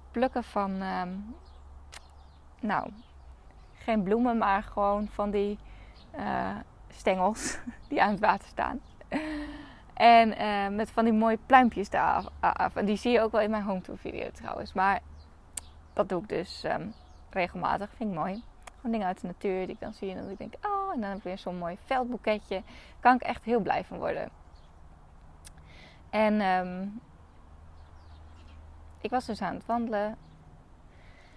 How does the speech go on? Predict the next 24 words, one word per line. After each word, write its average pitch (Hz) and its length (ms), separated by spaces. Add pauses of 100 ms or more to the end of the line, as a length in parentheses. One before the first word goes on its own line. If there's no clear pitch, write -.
(1300)
En 233 160
er 214 80
kwam 202 160
een 185 80
vlindertje 233 580
en 190 160
die, - 320
die 226 180
vloog 226 280
de 226 100
hele 233 640
tijd 208 240
met 190 120
me 196 100
mee. 196 220
En 202 120
dat 202 120
was 233 160
echt - 240
zo 349 240
mooi. 254 180
Het 220 100
was 220 120
echt - 360